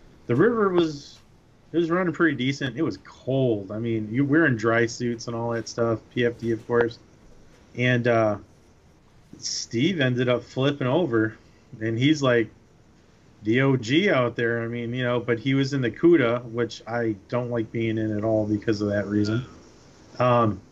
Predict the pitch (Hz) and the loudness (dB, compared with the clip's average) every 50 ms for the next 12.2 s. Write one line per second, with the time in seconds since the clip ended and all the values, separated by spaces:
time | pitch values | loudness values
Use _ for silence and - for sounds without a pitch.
0 | - - 139 143 131 127 131 - 175 156 135 123 120 113 113 - - 117 110 107 | 0 4 4 4 4 4 4 4 4 4 4 4 2 0 0 -4 -6 -4 -4 -4
1 | 104 104 - 110 101 - - - 110 104 104 107 113 123 127 123 117 - - 123 | -4 -6 -10 -12 -14 -10 -6 -4 -4 -4 -4 -4 -2 -2 0 0 -2 -2 -4 -4
2 | 110 104 - - 113 107 101 98 - - - 120 120 117 117 - 143 110 101 117 | -4 -6 -6 -8 -8 -8 -8 -10 -12 -8 -6 -4 -4 -4 -2 -4 -4 -2 -2 -4
3 | 107 104 107 107 101 - 110 104 98 95 95 104 101 101 98 - - - - - | -4 -4 -4 -6 -8 -8 -10 -10 -10 -10 -8 -8 -8 -8 -10 -14 -18 -20 -20 -20
4 | - - - - - - - - - - - 135 131 127 127 123 120 117 110 107 | -20 -20 -20 -20 -20 -20 -20 -20 -8 -2 0 2 4 4 4 4 2 0 -2 -4
5 | 110 - - _ _ _ _ - _ _ _ - - - - _ _ - 131 135 | -8 -12 -16 _ _ _ _ -20 _ _ _ -20 -20 -20 -20 _ _ -2 0 0
6 | 135 131 139 143 151 160 170 185 175 151 117 - 147 143 135 127 117 117 143 165 | 2 2 2 2 2 2 0 0 -2 -2 -2 -2 -4 -2 -2 -2 -2 -2 -4 -4
7 | 147 123 107 104 107 - - - - - 117 113 117 143 139 131 156 160 143 - | -4 -4 -6 -6 -8 -10 -14 -14 -8 -4 -4 -2 0 2 2 4 4 2 2 -2
8 | - - - 135 131 123 - - - _ _ _ _ - - - 123 127 135 120 | -6 -8 -4 -4 -4 -4 -6 -12 -20 _ _ _ _ -16 -12 -6 -4 -2 -2 -2
9 | 110 120 117 - - - - - 123 120 123 127 113 - - - 127 123 131 - | -4 -8 -12 -12 -14 -14 -10 -6 -4 -4 -4 -4 -6 -6 -4 -2 -2 -2 -2 -4
10 | - - _ _ _ - - _ _ - - - - - - - - - 135 131 | -8 -18 _ _ _ -20 -20 _ _ -20 -20 -20 -20 -20 -20 -20 -10 -4 -2 0
11 | 123 120 117 117 117 - - - - - - 143 139 127 120 117 127 131 123 120 | 2 2 2 2 0 -2 -6 -14 -8 -2 0 2 2 2 2 2 0 0 0 0
12 | 117 110 - | -2 -6 -8